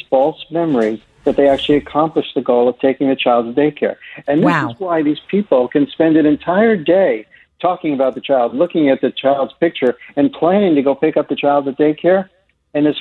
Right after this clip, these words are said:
Speaker 1: false memory gives them sort of the assurance that the child is safe at daycare. And that's why it is so horrific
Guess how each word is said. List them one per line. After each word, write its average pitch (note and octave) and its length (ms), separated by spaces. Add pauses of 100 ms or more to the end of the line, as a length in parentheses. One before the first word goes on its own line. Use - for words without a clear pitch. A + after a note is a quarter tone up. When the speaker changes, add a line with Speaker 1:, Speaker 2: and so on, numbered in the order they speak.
(100)
Speaker 1:
false F#3 360
memory D3 640
gives D#3 420
them C#3+ 220
sort C#3 200
of C3 60
the B2+ 120
assurance B2+ 600 (440)
that D3+ 120
the D3+ 80
child D3+ 460
is F3+ 220 (100)
safe C#3 260 (120)
at B2+ 140
daycare. C#3 480
And A2+ 80
that's C#3 180
why C#3 120
it B2 80
is B2 100 (120)
so D#3 220
horrific C3 720